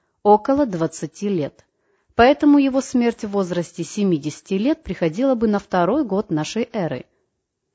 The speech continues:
Энциклопедия Чемберса и библейский словарь Смита говорят, что в то время ему было пятнадцать, поэтому смерть приходилась бы на седьмой год нашей эры. Энциклопедия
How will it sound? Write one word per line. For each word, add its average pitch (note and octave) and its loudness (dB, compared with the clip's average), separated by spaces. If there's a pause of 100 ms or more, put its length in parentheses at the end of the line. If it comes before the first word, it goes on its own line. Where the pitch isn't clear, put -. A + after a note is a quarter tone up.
(160)
Энциклопедия C#4+ 4
Чемберса F#3 -2
и G#3+ -6
библейский B3 0
словарь D#3+ -2
Смита F3+ -2 (360)
говорят, D4+ 4
что - 2
в - -20
то A#3 2
время B3+ 2
ему F#3 0
было D3+ -2
пятнадцать, - -6 (380)
поэтому F#3 2
смерть F3 0
приходилась E3+ -2
бы E3 -2
на F#3+ 2
седьмой F#3+ 0
год D3 -4
нашей D3+ -6
эры. D3+ -6 (640)
Энциклопедия A3+ 2